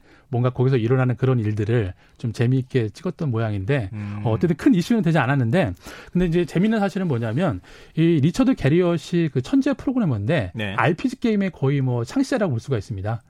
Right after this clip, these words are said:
Speaker 2: 아,
Speaker 1: 네,
Speaker 2: 그래요?
Speaker 1: 근데 이분이, 어, 흥미로운 거는 국내 게임 업체인 엔씨 소프트에,
Speaker 2: 네.
Speaker 1: 네, 입사를 했다가, 어, 아주 짧은 시간 동안만 일을 하고 그 퇴직금을 가지고서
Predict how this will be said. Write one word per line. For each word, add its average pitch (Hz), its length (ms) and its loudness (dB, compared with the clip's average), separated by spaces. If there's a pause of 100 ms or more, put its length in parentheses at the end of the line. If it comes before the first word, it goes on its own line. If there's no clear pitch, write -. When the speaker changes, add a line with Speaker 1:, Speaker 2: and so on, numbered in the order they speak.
Speaker 2:
아, 110 320 -2
Speaker 1:
네, 120 160 2
Speaker 2:
그래요? 101 280 -4
Speaker 1:
근데 170 200 4
이분이, 156 480 2 (280)
어, 127 240 2
흥미로운 220 340 2
거는 135 340 2 (280)
국내 190 320 2
게임 220 320 0
업체인 180 560 -2
엔씨 135 300 0
소프트에, 107 580 -4
Speaker 2:
네. 110 300 -4 (100)
Speaker 1:
네, 107 220 0
입사를 139 340 0
했다가, 127 540 -2 (260)
어, 107 320 -4 (240)
아주 127 220 -4
짧은 214 320 0
시간 160 220 -4
동안만 139 360 0
일을 120 220 0
하고 139 400 -2 (180)
그 - 140 -2
퇴직금을 180 480 -2
가지고서 110 560 -4